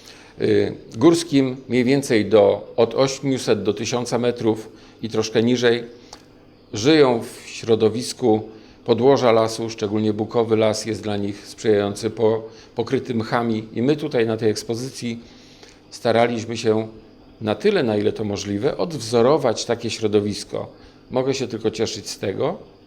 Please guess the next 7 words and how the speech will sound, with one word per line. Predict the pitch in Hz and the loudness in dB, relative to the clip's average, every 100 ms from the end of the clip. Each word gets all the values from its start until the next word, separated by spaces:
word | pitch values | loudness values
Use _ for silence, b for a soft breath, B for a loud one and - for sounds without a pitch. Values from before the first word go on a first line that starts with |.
| B B B B | B B B B
że | - 113 | -4 2
te | 160 | 2
warunki | 127 113 98 104 147 | 4 4 2 -2 -4
były | 131 120 | 0 2
na | 110 | 2
tyle | - 185 165 | 0 0 0
sprzyjające, | - 131 110 92 90 - 156 | -2 2 4 2 -2 -4 -4